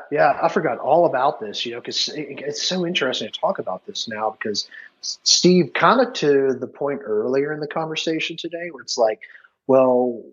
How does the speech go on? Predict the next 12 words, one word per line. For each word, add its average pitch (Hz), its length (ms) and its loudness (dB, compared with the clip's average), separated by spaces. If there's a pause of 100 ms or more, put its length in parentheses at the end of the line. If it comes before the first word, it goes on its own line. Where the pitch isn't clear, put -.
(120)
what 143 140 -6
was 170 160 -2
it 151 60 -8
like? 180 300 -2
Just, 117 220 -6
like, 104 240 -4
you 104 280 -6
came 104 300 -6
into 127 160 0
crypto 165 320 0
or 190 140 2
whatever?" 127 340 2